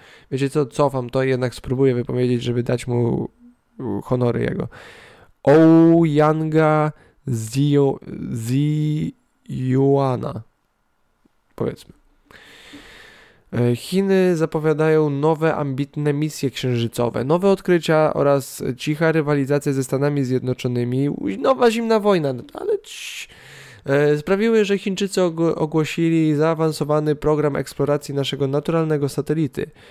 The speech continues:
Liu, Liu, e, Ji-, Jizhong, e, dyrektor Centrum Eksploracji Księżyca i Programu Kosmicznego N-,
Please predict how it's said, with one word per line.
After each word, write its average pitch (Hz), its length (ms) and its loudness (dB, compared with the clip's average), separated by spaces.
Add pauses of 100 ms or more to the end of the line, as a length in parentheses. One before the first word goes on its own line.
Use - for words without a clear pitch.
(180)
Liu, 175 960 0
Liu, 170 720 2 (640)
e, 123 40 -4 (720)
Ji-, 127 440 -6 (160)
Jizhong, 147 1200 -2 (640)
e, 123 280 -2
dyrektor 156 600 0
Centrum 160 540 0
Eksploracji 147 560 -2
Księżyca 143 380 -2
i 135 40 0
Programu 139 400 0
Kosmicznego 135 680 -4
N-, 139 720 -6